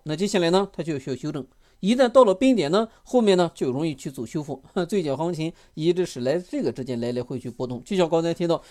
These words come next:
上周三一天到高潮了吧，那就涨一天。之后呢，就是从个股的层面来看，是连续修正三天，然后现在从昨天开始而言，算是连续两天到了高潮或临近高潮，意味着什么呢？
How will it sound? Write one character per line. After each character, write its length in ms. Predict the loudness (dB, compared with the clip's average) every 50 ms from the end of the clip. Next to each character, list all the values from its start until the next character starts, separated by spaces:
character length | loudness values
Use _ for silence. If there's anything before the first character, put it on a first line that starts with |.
| _ 4
上 220 | 6 6 8 8
周 100 | 6 4
三 180 | 4 2 0 0
一 160 | 0 -2 -2 0
天 180 | 0 -4 -4
到 160 | 0 0 0
高 160 | 2 2 0 0
潮 140 | 0 0
了 100 | 0 0
吧， 160 | 0 -2 -4 -6 _ _
那 100 | -6 -4
就 120 | -2 -2
涨 200 | -2 -2 -4 -4
一 80 | -4 -4
天。 200 | -6 -6 -8 -8 _ _ _ _ _ _ _ _ _
之 140 | 4 4 4
后 180 | 6 4 4 2
呢， 180 | 2 0 -2 -8 _
就 140 | -2 -2 0
是 140 | 0 -4
从 220 | -4 -2 -2 -2 -2
个 200 | 0 2 2 2
股 220 | 2 0 -4 -4 -4
的 100 | -4 -6
层 160 | -6 -8 -6
面 140 | -6 -4 -4
来 100 | -4 -4
看， 220 | -6 -6 -8 -8 -12 -18 _
是 120 | -10 -6 -4
连 180 | -2 -2 -4
续 260 | -4 -4 -4 -4 -4
修 180 | -4 -6 -8 -8
正 140 | -8 -8 -8
三 160 | -8 -6 -4
天， 160 | -4 -6 -6 -8 -14 -10 _
然 160 | 4 4 6
后 80 | 6 4
现 200 | 6 4 4 4
在 80 | 4
从 200 | 2 0 -2 -2
昨 280 | -2 2 2 4 4 4
天 180 | 2 -2 -4
开 180 | -2 -2 -2 -2
始 160 | -2 -2 -4
而 140 | -4 -2 -2
言， 140 | -2 -4 -6
算 180 | -6 -6 -6
是 80 | -4 -4
连 180 | -4 -4 -4 -4
续 120 | -4 -4
两 180 | -4 -4 -6 -6
天 180 | -6 -8 -8 -8 -12 _ _ _ _
到 100 | 0 0
了 100 | 0 -2
高 220 | -4 -4 -6 -6
潮 100 | -4 -6
或 140 | -6 -4 -4
临 160 | -4 -4 -4
近 140 | -6 -6 -6
高 160 | -4 -6 -6
潮， 200 | -4 -4 -6 -6 -6 _ -6
意 100 | -4 -2 0
味 120 | 0 -2
着 140 | 0 -2 -6
什 140 | -6 -6 -6
么 140 | -4 -4 -4
呢？ 140 | -4 -6